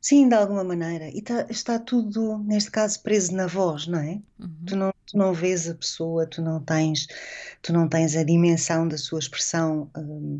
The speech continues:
Speaker 1: facial, mas, de alguma forma, tu conheces aquela pessoa pela sua voz. Sabes se ela tá mais animada, se tá mais desanimada, se, hum, se vai contar uma coisa mais séria, uma coisa menos séria.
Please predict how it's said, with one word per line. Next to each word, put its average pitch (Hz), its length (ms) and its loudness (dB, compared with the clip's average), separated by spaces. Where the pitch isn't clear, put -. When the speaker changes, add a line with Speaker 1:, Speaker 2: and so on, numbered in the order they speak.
Speaker 1:
facial, 165 600 -4
mas, - 560 2
de 185 100 -6
alguma 190 320 0
forma, 196 360 -2
tu - 140 -14
conheces 214 520 0
aquela 165 320 -4
pessoa 185 380 -6
pela 180 240 -2
sua 175 260 -2
voz. 151 380 -4
Sabes 175 300 -2
se - 100 -6
ela 151 160 -6
tá 151 180 -4
mais 143 360 -2
animada, 147 520 2
se 131 100 -4
tá 139 120 0
mais 143 220 4
desanimada, 139 720 2
se, 160 480 -2
hum, 151 380 -4
se - 160 0
vai 190 160 0
contar 180 320 -2
uma 170 100 -4
coisa 165 240 -8
mais 156 280 -4
séria, 170 320 -6
uma 135 140 -6
coisa 151 220 -10
menos 156 320 -6
séria. 147 380 -6